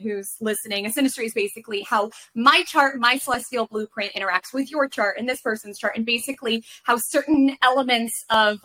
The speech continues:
our personality are more dominant within that connection, certain parts of our being that are in alignment.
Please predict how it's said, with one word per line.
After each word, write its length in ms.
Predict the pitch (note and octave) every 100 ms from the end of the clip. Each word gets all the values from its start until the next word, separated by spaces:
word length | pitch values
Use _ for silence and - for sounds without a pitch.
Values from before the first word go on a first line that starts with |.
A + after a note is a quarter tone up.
| -
our 180 | F#3+ F#3+
personality 580 | G#3 G#3+ D4 F#4+ D#4+ C#4+
are 60 |
more 280 | B3+ C4+ C4+
dominant 440 | A3+ G#3+ B3 A#3+ A#3+
within 160 | A#3
that 160 | A3+ A#3
connection, 600 | B3+ A3+ A3+ A3+ G#3 A3+ - -
certain 280 | C#4+ C4+
parts 260 | B3 A3+ A3+
of 80 | B3
our 140 | A3
being 400 | G3+ A3+ A#3 A3+ A3
that 100 | G#3
are 120 | G#3+
in 80 | A3
alignment. 600 | G3+ A3 B3+ A#3+ G3+ F#3+